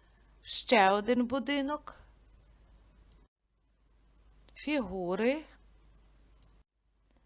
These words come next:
Ялинку. Малята, наше заняття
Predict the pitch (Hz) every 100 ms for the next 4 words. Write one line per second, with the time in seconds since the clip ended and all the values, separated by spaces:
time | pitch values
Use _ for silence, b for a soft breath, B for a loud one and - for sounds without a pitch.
0 | _ _ _ _ - 214 262 302 320 269
1 | 220 208 208 - - 269 339 330 - _
2 | _ _ _ _ _ _ - - - -
3 | B B B B B - 208 262 240 185
4 | - 185 247 233 226 185 214 220 220 -
5 | 349